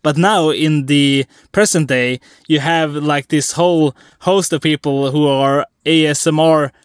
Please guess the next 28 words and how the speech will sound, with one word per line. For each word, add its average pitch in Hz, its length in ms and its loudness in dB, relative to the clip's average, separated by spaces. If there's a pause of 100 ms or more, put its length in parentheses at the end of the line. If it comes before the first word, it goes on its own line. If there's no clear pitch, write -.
people 127 540 -4 (280)
who 165 80 2
just 156 280 0
make, 156 380 0 (260)
like, 139 300 -4
weird 156 400 0
noises 156 540 0
and, 135 200 -2
like, 139 200 -4
chew 160 580 2
and 135 320 -6
do 139 260 -2
gross 143 380 0
stuff - 560 -2
in 143 140 -6
front 151 260 -2
of 139 80 -2
a 135 140 -2
mic. 156 480 -2 (340)
And 143 160 -2
then 156 320 0 (260)
people 156 500 0
pay 185 280 0
them 139 240 -2
willfully 135 680 0 (340)
without 165 320 0
having, 147 380 -2
like, 127 460 -6